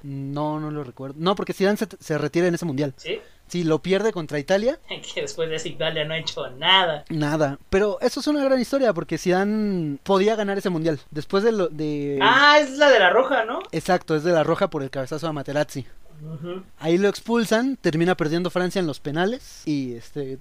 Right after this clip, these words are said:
Speaker 1: Zinedine Zidane decide terminar su carrera, ¿no? Eh, después de eso,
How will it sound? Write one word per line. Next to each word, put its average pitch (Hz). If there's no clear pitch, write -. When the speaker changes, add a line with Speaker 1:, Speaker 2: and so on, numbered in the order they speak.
Speaker 1:
Zinedine 147
Zidane 147
decide 123
terminar 139
su -
carrera, 135
¿no? 170
Eh, 196
después 240
de 269
eso, 285